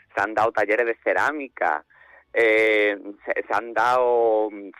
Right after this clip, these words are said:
fiestas y se han dado, eh, concursos de, de desfiles de moda, incluso entre los, entre los,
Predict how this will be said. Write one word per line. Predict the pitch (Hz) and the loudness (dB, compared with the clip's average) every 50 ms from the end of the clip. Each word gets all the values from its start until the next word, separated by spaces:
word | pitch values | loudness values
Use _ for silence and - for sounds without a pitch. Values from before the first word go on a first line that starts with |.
| - - | -14 -8
fiestas | 98 107 135 139 - _ - 120 107 98 | -4 -2 -2 -2 -4 _ -2 0 0 0
y | 98 92 | -2 -4
se | - - 101 | -6 -4 -4
han | 95 104 107 | -4 -2 0
dado, | 101 101 104 113 117 113 110 107 107 101 98 - | 0 2 4 4 4 4 4 4 4 2 2 2
eh, | - 101 95 95 95 92 | 0 0 2 2 0 0
concursos | - 92 90 90 - - 104 107 - - 120 110 95 | 0 -4 -4 -4 -6 -8 -8 -6 -2 -2 -2 0 0
de, | 98 104 104 95 92 95 92 90 90 | 0 2 2 4 4 4 2 2 2
de | 87 92 87 85 82 80 78 80 78 _ | 0 0 0 2 0 -2 -4 -10 -12 _
desfiles | 87 87 85 - - - 104 117 104 | -4 -4 -4 -4 -6 -2 -2 0 0
de | 95 90 | 0 0
moda, | 85 95 120 135 127 110 | 0 0 0 2 2 0
incluso | 101 - - 110 127 131 - 117 | -2 -2 -4 -6 -6 -4 -4 -4
entre | 107 98 - - 92 90 | -6 -4 -2 -2 0 0
los, | 90 92 90 90 87 87 87 - | 2 2 2 2 2 0 -2 -2
entre | 90 87 - - 90 | -6 -6 -6 -4 -2
los, | 87 87 | 0 0